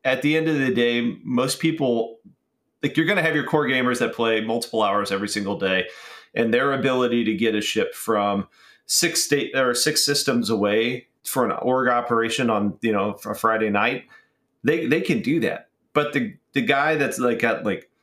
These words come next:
you know, four kids and a demanding job, and he's like,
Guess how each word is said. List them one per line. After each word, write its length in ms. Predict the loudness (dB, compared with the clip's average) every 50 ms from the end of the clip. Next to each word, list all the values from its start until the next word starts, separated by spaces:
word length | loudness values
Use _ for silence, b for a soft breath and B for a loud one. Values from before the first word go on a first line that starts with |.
| _ _ _ _ _ _ _ _
you 120 | -4 -4
know, 100 | -4 -4
four 420 | -4 -8 -4 0 2 2 2 0 -2
kids 460 | -2 0 0 2 2 0 0 -2 0
and 220 | 0 0 0 0 0
a 140 | -2 -2 0
demanding 500 | 0 0 2 2 0 0 0 -2 -2 0
job, 320 | 0 2 2 2 0 0
and 100 | 0 0
he's 160 | -2 -2 0
like, 160 | -2 -2 -2